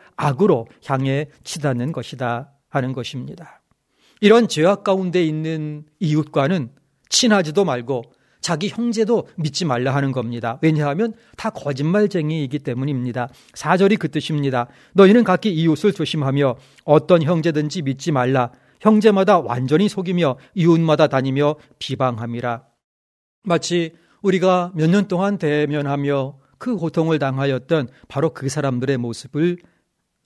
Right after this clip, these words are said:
머릿속에 떠올리게 됩니다. 거짓말하고 진실하지 못한 사람을 형제로 두고 친구로 두고 스승으로 두고 지도자로 믿고 따르게 되면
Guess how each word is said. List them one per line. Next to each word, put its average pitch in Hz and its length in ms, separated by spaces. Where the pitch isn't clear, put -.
머릿속에 127 480
떠올리게 117 400
됩니다. 120 540
거짓말하고 143 960
진실하지 208 560
못한 160 320
사람을 151 480
형제로 202 460
두고 127 400
친구로 220 500
두고 170 500
스승으로 226 540
두고 151 340
지도자로 147 540
믿고 131 340
따르게 196 400
되면 175 400